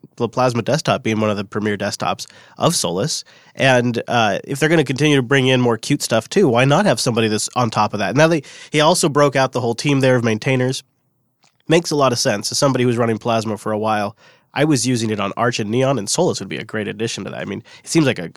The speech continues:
a great mix. And recently, Solus was one of the distributions that switched over to that NVIDIA driver that has the Vulkan support to make Steam V R work.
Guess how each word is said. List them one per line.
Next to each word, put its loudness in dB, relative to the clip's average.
a -12
great -4
mix. -2
And -8
recently, 2
Solus 2
was -4
one 2
of 2
the -2
distributions -2
that -8
switched -2
over 4
to -2
that -2
NVIDIA 0
driver 0
that -4
has 2
the -2
Vulkan 2
support -4
to -6
make -4
Steam -4
V -4
R 0
work. -8